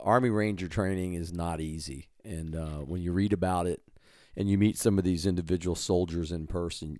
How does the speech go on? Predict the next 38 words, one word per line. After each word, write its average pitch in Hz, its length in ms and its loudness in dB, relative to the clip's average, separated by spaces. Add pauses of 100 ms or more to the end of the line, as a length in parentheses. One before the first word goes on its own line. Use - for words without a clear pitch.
y-, - 160 -20
you 90 180 -4
get 80 260 -2
it. 71 180 -6
You 85 100 -6
know, 85 120 2
they 98 240 4
are 101 160 6
truly 95 380 0
the 82 100 -6
cream 95 260 -2
of 85 80 -4
the 92 80 -6
crop, 95 480 0 (880)
uh, 110 120 -6
ahead 104 200 6
of 101 80 8
the 90 80 6
rest, 87 460 4
if - 160 -6
you 85 100 2
will. 73 360 -2 (640)
How 156 180 0
were 247 100 -2
you, 120 180 -6 (180)
how 160 160 0
were 202 80 6
you 113 180 4
notified? 76 640 -2 (520)
Tell - 160 -2
us - 140 -2
about 92 260 0
that, 65 280 -8 (1300)
the 85 140 -4
death 78 280 -4
of 78 120 -8
your 76 100 -6
son. - 380 -12